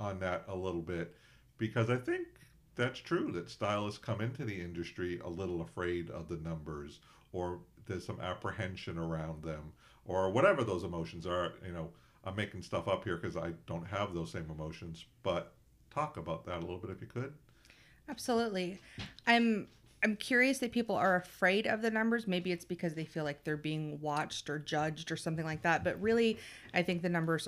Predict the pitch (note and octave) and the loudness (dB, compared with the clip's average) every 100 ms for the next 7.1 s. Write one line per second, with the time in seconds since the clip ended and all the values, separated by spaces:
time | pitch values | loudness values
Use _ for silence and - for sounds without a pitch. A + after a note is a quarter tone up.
0 | - D#3+ D3+ C#3+ D3+ - - - - - | -2 2 2 0 -4 -12 -20 -20 -20 -12
1 | - E3+ E3+ G3+ G3 F#3+ D#3+ - D3+ - | -2 2 2 2 4 4 4 4 4 2
2 | - D#3+ D3+ D3 F#3 E3 E3 E3+ E3+ E3+ | 0 2 2 -2 0 2 4 2 2 0
3 | E3+ - D#3+ D#3+ E3 - D3+ D3+ D3+ D#3+ | -2 -4 -2 -2 -4 -2 -2 -2 0 0
4 | E3 - - - - - - - - D3 | -2 -8 -16 -20 -20 -20 -20 -20 -14 0
5 | F#3+ G#3+ G3+ F#3 F#3 E3 E3 - D#3 D#3 | 6 8 6 4 6 6 4 2 0 2
6 | E3 E3 E3 D#3+ D#3 D3+ C#3 D3+ D3 C#3+ | 0 2 0 2 0 0 -2 -2 -2 -2
7 | D#3+ | -6